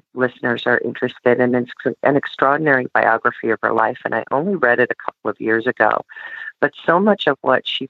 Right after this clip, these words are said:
fought for, um, and knew was lost when she died. And so to make sure that everything she had experienced could be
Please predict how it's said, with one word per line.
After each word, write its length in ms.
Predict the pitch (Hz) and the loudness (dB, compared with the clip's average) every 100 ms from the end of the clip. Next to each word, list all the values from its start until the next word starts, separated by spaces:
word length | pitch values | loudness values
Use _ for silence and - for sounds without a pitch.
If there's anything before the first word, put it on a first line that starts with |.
| - | -2
fought 220 | 123 - _ | 0 0 _
for, 360 | 139 139 135 131 - | 0 2 2 -2 -6
um, 680 | 131 127 127 123 120 120 120 _ 120 | -4 -2 0 -2 -4 -6 -10 _ -6
and 260 | 120 120 | -4 2
knew 460 | 131 151 135 120 127 - - - | 6 6 6 2 -2 -10 -18 0
was 160 | 139 135 | 0 2
lost 460 | - 127 127 123 - | 2 2 2 -2 -2
when 140 | 117 113 | -2 -2
she 200 | - 120 | -6 -2
died. 380 | - - 131 _ _ _ - - 175 _ - | -2 -2 -8 _ _ _ -14 -14 -14 _ -4
And 420 | 151 156 151 156 143 - | 2 4 4 2 -2 2
so 300 | 156 151 147 - | 4 4 2 -2
to 60 | 156 | -2
make 240 | 151 143 | 0 0
sure 420 | - - 208 185 160 | -6 -2 2 4 4
that 520 | 143 135 135 135 - _ _ _ _ _ _ _ _ _ _ - | 4 6 4 2 0 _ _ _ _ _ _ _ _ _ _ -2
everything 440 | 156 165 170 165 156 | 0 2 0 0 -2
she 240 | - 185 | -2 -2
had 200 | 160 165 | 0 -2
experienced 680 | 151 - - 147 143 135 - | -4 -12 -4 0 0 -2 -6
could 120 | - | -6
be 120 | 143 | -6